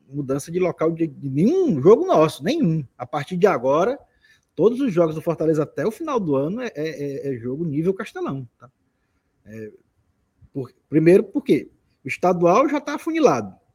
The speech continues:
é semifinal. Nordestão, falta o clássico,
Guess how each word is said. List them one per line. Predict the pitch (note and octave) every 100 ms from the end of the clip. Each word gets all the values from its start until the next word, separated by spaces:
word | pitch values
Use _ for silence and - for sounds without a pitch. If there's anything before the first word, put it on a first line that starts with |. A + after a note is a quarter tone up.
| _
é |
semifinal. | - D3+ E3+ F#4 F4 G#2 - _ _ _ _ _ _ _ _ _ -
Nordestão, | D3+ F3 F#3 F3+ - F#3 B3+ E4 - _ _ _ _ _ _ -
falta | E3+ G3
o |
clássico, | G3 D#3 F3+ G#3 - F4+